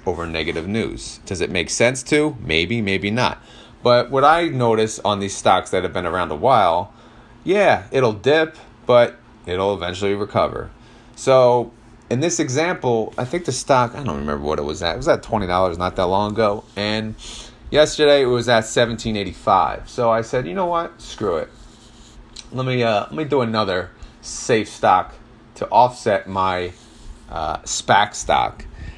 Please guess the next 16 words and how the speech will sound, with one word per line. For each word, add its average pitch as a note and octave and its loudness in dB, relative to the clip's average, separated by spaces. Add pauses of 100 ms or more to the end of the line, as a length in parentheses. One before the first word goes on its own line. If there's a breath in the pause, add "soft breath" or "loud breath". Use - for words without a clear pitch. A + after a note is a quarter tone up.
(120)
And F#2+ -2
I'm C3+ 0
gonna G#3 2
sell E3 4
a B2+ 2
put B2+ 0
on G2 -2
this F#2+ -6
one C2 -6
for E2 -8
seventeen F2 -4
fifty. - -6 (800 loud breath)
Expiration D3 2
date, G2 4
though, F2+ 2
um, F#2+ 0